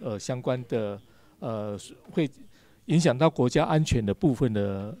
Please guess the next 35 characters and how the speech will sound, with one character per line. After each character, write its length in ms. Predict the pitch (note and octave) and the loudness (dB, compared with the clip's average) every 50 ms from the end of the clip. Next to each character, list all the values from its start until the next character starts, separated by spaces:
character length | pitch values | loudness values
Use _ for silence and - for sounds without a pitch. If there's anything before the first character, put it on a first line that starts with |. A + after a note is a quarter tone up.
| - - | -10 -10
不 80 | D#3 | -8
管 200 | C#3 - A#2+ G#2+ | -4 -4 -4 -4
是 260 | G2+ - C3 A#2+ A2+ | -4 -6 -6 -6 -6
从 400 | G#2+ - A2+ G2+ G#2 A#2+ B2 B2+ | -6 -6 -6 -6 -6 -6 -8 -8
社 160 | B2 - E3 C#3+ | -4 -2 0 0
会 120 | C#3 C3+ | 0 0
秩 160 | - - D3 | 0 -2 -4
序 120 | - - C3 | -4 -6 -6
这 140 | - C#3+ | -6 -6
个 100 | A#2+ A#2 | -6 -6
角 220 | A2+ - G#2+ F#2 F#2 | -6 -6 -8 -8 -8
度 160 | - D3 A#2+ - | -12 -14 -14 -14
看 260 | - - D3+ C3 A#2 G#2+ | -12 -8 -8 -8 -8 -8
过 200 | - - B2 A2 | -8 -6 -6 -6
来， 180 | G2 G2 G2 | -6 -8 -12
或 160 | F#2+ - G#2+ G#2+ | -12 -12 -12 -10
者 100 | G#2+ G#2+ | -10 -12
是 300 | G2 - - B2 A2 G2+ | -12 -12 -10 -8 -8 -8
从， 340 | - - A2+ G#2+ G#2+ A#2 A2 - - - - - - _ | -8 -8 -6 -6 -6 -8 -10 -12 -18 -20 -20 -20 -18 _
呃， 360 | - A2+ G#2+ G#2 G2+ G2+ G2 G2 | -6 -4 -4 -4 -2 -4 -4 0
真 180 | - C#3+ C3+ | 0 2 2
的 100 | B2+ A#2 | 2 2
是 300 | G#2+ - - B2+ B2 A2+ | 0 0 0 0 0 0
从 260 | G#2 - A#2 A2 A2+ | 0 0 -2 -2 -2
国 160 | A2 - A#2+ A2+ | -2 0 0 2
家 280 | A2 A#2+ A2+ A2+ A#2 | 2 2 2 2 0
社 180 | A2+ - - B2 | 4 6 6 6
会 100 | A#2+ A#2+ | 6 4
安 140 | B2 A#2+ A#2+ | 2 0 -2
定 140 | B2+ A#2+ | -4 -4
这 100 | G#2 C#3 | -4 -6
个 100 | A2 A2 | -8 -8
角 220 | G#2+ - - G#2+ G#2 | -10 -10 -12 -14 -14
度 200 | - B2+ G#2+ G2+ | -14 -12 -12 -12
来 120 | G2 G2+ | -12 -14